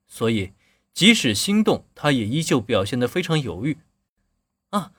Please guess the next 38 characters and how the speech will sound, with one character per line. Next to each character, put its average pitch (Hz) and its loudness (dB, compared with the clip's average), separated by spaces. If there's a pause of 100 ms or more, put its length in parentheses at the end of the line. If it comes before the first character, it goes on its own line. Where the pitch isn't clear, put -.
(120)
这 269 2
样 247 6
很 220 2
好 208 6
啊， 135 2 (260)
不 220 -4
愧 269 4
是 220 4
林 185 4
同 214 4
学， 107 -4 (340)
真 185 -2
是 226 0
太 269 4
厉 185 4
害 131 6
了。” 110 2 (1300)
不 156 2
同 147 0
于 156 4
心 185 0
思 185 -2
细 190 0
腻 151 2
的 110 -2
小 92 0
兰， 98 -4 (540)
原 196 6
子 139 0
这 180 -2
个 160 0
大 175 2
大 123 2
咧 151 0
咧 185 0
的 175 0
妹 170 2
子， 92 -6